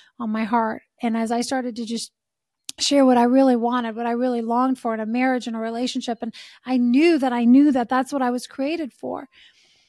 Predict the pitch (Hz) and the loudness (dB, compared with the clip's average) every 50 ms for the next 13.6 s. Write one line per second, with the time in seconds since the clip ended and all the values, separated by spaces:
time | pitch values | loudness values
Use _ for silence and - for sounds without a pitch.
0 | _ _ _ _ _ 254 247 254 254 - 320 311 320 311 277 262 247 214 208 233 | _ _ _ _ _ -4 -2 -2 -2 -2 -2 0 0 0 0 -2 -2 -2 -2 -2
1 | 240 269 294 277 - 277 254 - 262 233 233 226 220 226 214 - - 269 269 269 | -2 -2 -4 -4 -4 -6 -4 -2 -2 -4 -4 -4 -8 -10 -10 -10 -8 -6 -4 -4
2 | 269 262 247 220 214 214 208 233 262 277 277 262 262 240 240 240 233 233 220 220 | -4 -4 -4 -6 -8 -12 -10 -8 -8 -6 -6 -4 -4 -4 -4 -4 -4 -6 -6 -6
3 | 220 220 240 269 277 285 262 - 262 262 247 247 240 240 233 240 233 226 226 226 | -6 -4 -4 -4 -4 -4 -4 -2 -2 -2 0 -2 -2 -4 -4 -6 -6 -6 -6 -4
4 | 240 277 311 285 - - - - 254 247 254 262 262 269 269 233 240 233 233 226 | -4 -6 -6 -8 -12 -20 -8 -2 0 2 2 2 2 0 -2 -4 -6 -8 -6 -6
5 | 240 233 226 240 240 262 262 240 - _ - 254 277 233 262 247 - 254 226 214 | -6 -6 -6 -4 -4 -4 -4 -4 -8 _ -6 -6 -4 -4 -6 -6 -6 -8 -8 -8
6 | 214 214 247 269 269 202 - 339 330 - 381 349 294 - - - 285 262 269 269 | -8 -6 -4 -4 -2 0 2 2 6 6 6 4 4 -2 -6 -4 0 0 2 2
7 | 262 262 262 262 247 262 254 247 240 247 233 233 226 - - 240 233 233 226 240 | 2 2 0 -2 -4 -6 -6 -6 -6 -4 -4 -6 -8 -4 -2 -2 -2 -2 -4 -8
8 | 214 233 269 311 339 330 311 277 208 - - - - - - - - _ - 247 | -6 -6 -6 -4 -4 -4 -2 -4 -4 -4 -10 -18 -20 -20 -20 -20 -20 _ -6 -2
9 | 254 269 285 277 269 269 262 247 247 233 - - 285 269 240 220 226 240 - - | -2 0 0 0 0 0 0 -2 -2 -4 -6 -6 -6 -4 -4 -4 -6 -6 -8 -10
10 | - 269 254 240 226 - - - - _ _ - 262 226 233 233 226 226 233 254 | -10 -10 -10 -12 -12 -14 -18 -20 -20 _ _ -8 -4 -2 -2 -2 -4 -2 -2 -2
11 | 254 262 - _ 262 240 220 208 220 233 240 240 226 202 202 214 220 233 247 277 | -2 -2 -4 _ -8 -8 -6 -6 -4 -4 -2 -2 -4 -6 -6 -8 -8 -6 -8 -8
12 | 294 262 _ _ _ _ _ _ _ _ _ 262 285 302 320 294 285 220 247 247 | -10 -12 _ _ _ _ _ _ _ _ _ -2 0 0 0 0 -2 -2 -2 -2
13 | 247 254 247 247 - 262 247 240 240 240 240 | -2 -2 -4 -4 -6 -6 -4 -4 -4 -6 -6